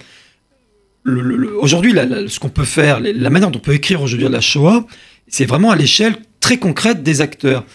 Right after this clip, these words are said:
Mais pour avoir accès à leurs archives, faut avoir leur nom. Bah, vous voyez, c'est, c'est une chose toute bête.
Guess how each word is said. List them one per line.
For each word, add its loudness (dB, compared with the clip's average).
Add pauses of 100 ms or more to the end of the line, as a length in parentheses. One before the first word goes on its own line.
(340)
Mais 2
pour 2
avoir 4
accès 0
à 4
leurs 0
archives, -2
faut -8
avoir -4
leur -2
nom. 2 (300)
Bah, -4
vous -2
voyez, 0
c'est, -4 (240)
c'est -2
une 0
chose 0
toute -8
bête. 2